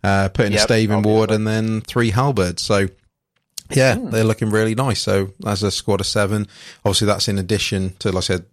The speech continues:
Speaker 1: I've got Voldus already built last year sometime. Uh, and then
Speaker 2: Yeah.
Speaker 1: also I then, that took a, a fair bit of time 'cause I was quite busy that week. So I was sort of, again, the good thing is I was just doing a little bit every night, you know, working away at these paladins.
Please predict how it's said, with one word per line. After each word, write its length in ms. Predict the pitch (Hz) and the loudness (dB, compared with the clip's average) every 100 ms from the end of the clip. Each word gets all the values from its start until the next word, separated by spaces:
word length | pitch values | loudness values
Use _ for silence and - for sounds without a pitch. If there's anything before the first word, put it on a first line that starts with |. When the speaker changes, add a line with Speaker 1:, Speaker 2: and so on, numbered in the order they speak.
| 87 | -6
Speaker 1:
I've 220 | 95 - | -4 -2
got 140 | - | -4
Voldus 500 | 95 98 92 90 95 | -2 0 0 0 0
already 180 | 92 90 | 0 0
built 320 | 82 95 92 - _ - | 0 -2 -2 -8 _ -4
last 300 | 95 - - | -2 -2 0
year 140 | 92 | 0
sometime. 580 | - 90 87 95 95 95 - - - - - | 0 -2 -2 0 0 -2 -6 -18 -16 -10 0
Uh, 260 | 92 95 - | 2 2 2
and 140 | 101 | 0
then 140 | 104 | 2
Speaker 2:
Yeah. 60 | 135 | 2
Speaker 1:
also 440 | 175 - 90 90 76 | 2 2 2 2 0
I 200 | 98 95 | 0 0
then, 500 | 104 104 104 101 98 _ _ _ | -2 -2 -2 -4 -6 _ _ _
that 160 | 113 110 | 0 2
took 120 | 139 | 2
a, 280 | 117 - - 123 | 0 0 -6 -6
a 60 | |
fair 240 | - 123 101 | 0 2 2
bit 140 | 87 | -2
of 40 | - | -4
time 280 | 104 90 90 | -2 -2 -2
'cause 140 | 98 | -2
I 40 | |
was 140 | 98 92 | 0 0
quite 240 | - 92 | 0 0
busy 260 | 78 92 85 | 0 -2 -2
that 220 | 85 - | -4 -6
week. 280 | 95 92 - | -4 -4 -4
So 160 | - 95 | -2 0
I 40 | |
was 80 | 95 | 0
sort 160 | 92 - | -2 -4
of, 80 | |
again, 480 | 101 - 101 110 92 | -4 -4 -2 -2 0
the 60 | 95 | 0
good 180 | 101 92 | -2 -2
thing 160 | 90 | -4
is 160 | 92 90 | -2 -2
I 40 | |
was 80 | 90 | -4
just 140 | 95 - | -6 -4
doing 140 | 90 | -2
a 40 | 127 | 0
little 220 | 160 117 | 0 0
bit 200 | 98 76 | -2 -2
every 260 | 98 92 90 | -2 0 0
night, 280 | 87 92 - | 0 -4 -4
you 80 | 90 | -2
know, 60 | |
working 340 | 95 101 - 92 | 0 0 -2 -2
away 180 | 90 | -2
at 80 | 82 | -2
these 120 | 85 87 | -6 -10
paladins. 640 | - 87 87 87 87 - | -8 -6 -4 -4 -4 -8